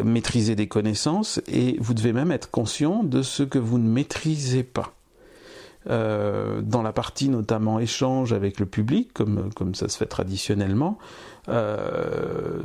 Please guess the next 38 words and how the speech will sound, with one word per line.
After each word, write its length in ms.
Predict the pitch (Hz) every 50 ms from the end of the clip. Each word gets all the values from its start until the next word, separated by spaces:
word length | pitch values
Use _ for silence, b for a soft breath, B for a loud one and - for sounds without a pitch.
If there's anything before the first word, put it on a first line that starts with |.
| -
si 420 | - - - - - - 143 147 131
vous 520 | 120 117 120 123 127 123 113 110 117 113
avez 520 | 113 107 104 113 113 110 110 107 107 104 101
suffisamment 760 | - - - 123 113 - - 117 110 117 110 107 107 107
bien 220 | 104 101 107 117 113
présenté, 640 | - - - 127 117 107 110 110 107 - - 156
il 120 | 262 277 226
y 60 | 165
aura 360 | 135 117 113 117 117 117 113 B B B B B -
l'envie 440 | 117 123 127 127 120 110 120 160
d'aller 280 | 175 147 117 107 110 104
plus 200 | - - - 156
loin, 300 | 151 139 123 120 120 123
de 120 | 117 110
questionner 600 | 104 - - 104 - - - - - 117 120 120
pour 260 | 123 - - - 110 107
en 60 | 98
savoir 380 | - - 110 107 113 113 -
plus. 440 | - - - 196 220 214 - - - B B B B B B B B
Et 100 | - 120
là, 120 | 139 156
vous 180 | 165 165 151 139
aurez 160 | 151 143 156
les 80 | 147 135
réponses 460 | 131 139 131 - 139 127 127 123 -
si 160 | - - 113
vous 120 | 107 107
maîtrisez 380 | 110 104 101 - - 104 101 107
bien 140 | 104 107 107
votre 180 | 101 101 95
sujet. 420 | - - - 107 101 - - - - B B B B B B B B B B B B -
Euh, 800 | - 110 110 107 107 110 107 104 101 104 104 98 95 - - -
et 140 | - - 139
vous 120 | 123 131 127
pourrez 300 | - 127 120 123 120 120
aussi 240 | 113 - - -
dire, 240 | 113 110 139 139 - -
ça, 380 | - - - - 127 127 135